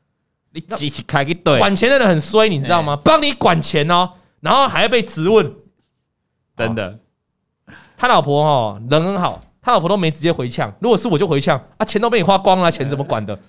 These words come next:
Speaker 1: 哎。
Speaker 2: 对不对？
Speaker 1: 对。
Speaker 2: 好，但他没有。可是人就是这样，因为他，他不知道钱，他，他没有在管账的，都交给别人管。可是他要用钱的时候，发现没有钱的时候，就常常会讲这句话。哦，这个我蛮常看见，就是“你钱都花去哪里啊？”哈，钱没有花去哪里，钱都被你自己花光了。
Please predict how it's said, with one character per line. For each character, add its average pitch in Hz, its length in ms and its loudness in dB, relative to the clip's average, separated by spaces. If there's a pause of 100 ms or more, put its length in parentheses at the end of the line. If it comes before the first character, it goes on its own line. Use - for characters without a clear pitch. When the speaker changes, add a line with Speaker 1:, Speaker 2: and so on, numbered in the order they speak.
(180)
Speaker 1:
哎。 - 80 -20 (100)
Speaker 2:
对 180 120 0
不 - 20 4
对？ 151 200 4
Speaker 1:
对。 107 360 -4
Speaker 2:
好， 98 100 -12
但 131 80 -4
他 165 120 0
没 127 140 -4
有。 113 120 -8
可 185 140 -6
是 262 60 -4 (200)
人 160 160 0
就 247 80 -2
是 233 60 -2
这 240 80 0
样， 220 80 0
因 247 40 -2
为 240 60 0
他， 240 140 0
他 240 180 -4
不 262 140 -4
知 233 100 -2
道 269 100 4
钱， 147 240 -2 (360)
他， 240 160 2 (260)
他 240 100 0
没 240 120 0
有 170 40 4
在 208 80 2
管 123 240 -2
账 123 280 -4
的， 98 100 -16
都 214 140 -4
交 220 120 0
给 196 140 -2
别 127 80 -8
人 127 140 -10
管。 107 180 -12 (100)
可 - 80 -6
是 208 80 -4
他 226 120 0
要 233 80 2
用 226 160 2
钱 170 100 -4
的 - 20 -4
时 127 60 -4
候， 175 60 0
发 196 120 -2
现 202 80 0
没 160 100 -2
有 151 40 0
钱 127 160 -8
的 107 60 -10
时 127 80 -6
候， 143 100 -6 (100)
就 - 80 -6
常 147 160 -4
常 127 80 -4
会 156 140 -4
讲 85 180 -10
这 113 120 -12
句 101 120 -14
话。 95 200 -12 (260)
哦， 117 80 -12
这 226 140 -12
个 233 40 -12
我 160 120 -2
蛮 117 160 -6
常 139 120 -6
看 131 220 -6
见， 127 140 -8
就 160 80 -6
是 196 80 -4
“你 143 80 -6
钱 135 340 -10 (240)
都 170 100 -10
花 156 140 -4
去 143 140 -10
哪 95 180 -12
里 - 120 -20
啊？” - 120 -20
哈， 98 180 -16 (280)
钱 156 180 -4
没 220 80 -4
有 185 100 0
花 156 140 0
去 156 120 -6
哪 123 120 -6
里， 107 60 -10
钱 - 120 -6
都 170 80 -2
被 180 120 -4
你 143 80 -2
自 - 60 -14
己 135 100 -2
花 117 160 -4
光 98 260 -8
了。 92 80 -12